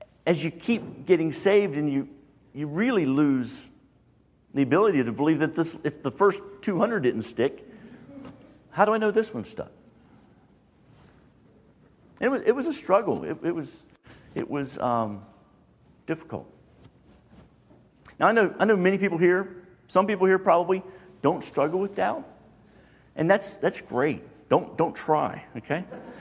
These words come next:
But I know, I know that many of us do. And our, and our, and our doubts are probably as varied as our personalities. My encouragement to you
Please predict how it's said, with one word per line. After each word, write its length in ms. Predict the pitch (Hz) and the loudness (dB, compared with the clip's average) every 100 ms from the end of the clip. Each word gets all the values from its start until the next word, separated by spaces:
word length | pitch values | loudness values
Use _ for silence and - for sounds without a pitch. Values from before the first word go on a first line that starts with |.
| - - - - - | -12 -12 -10 -12 0
But 100 | - | 4
I 120 | 190 226 | 6 8
know, 280 | 247 220 - | 6 6 4
I 100 | 190 | 4
know 160 | 226 226 | 6 2
that 160 | 170 | 2
many 300 | 180 233 254 | 4 4 4
of 80 | 208 | 2
us 160 | 170 127 | 0 -2
do. 400 | 165 208 110 - - - - - - | 0 0 -2 -6 -18 -20 -20 -20 -4
And 160 | 156 170 | 2 4
our, 280 | 165 - - | 4 0 -4
and 140 | 160 | 0
our, 120 | 156 - | 0 0
and 140 | 156 | 2
our 100 | 151 | 2
doubts 540 | 127 110 180 220 202 - | 4 4 4 4 2 0
are 100 | 131 | -4
probably 600 | - - 262 254 160 143 | -2 0 2 2 2 0
as 100 | 107 | -2
varied 720 | 104 147 202 165 104 104 104 - - - _ | 2 4 4 2 0 -4 -8 -16 -20 -20 _
as 180 | 135 131 | 2 4
our 100 | 127 | 4
personalities. 880 | 117 143 131 117 107 113 98 69 - - _ _ _ _ - - - - - | 2 0 -2 -2 -2 -2 -4 -10 -18 -20 _ _ _ _ -20 -20 -20 -20 -2
My 220 | 185 254 | 2 4
encouragement 720 | 269 - 196 160 120 117 - | 2 4 4 4 2 -4 -4
to 100 | - | -4
you 420 | 127 113 98 85 | -2 0 0 -2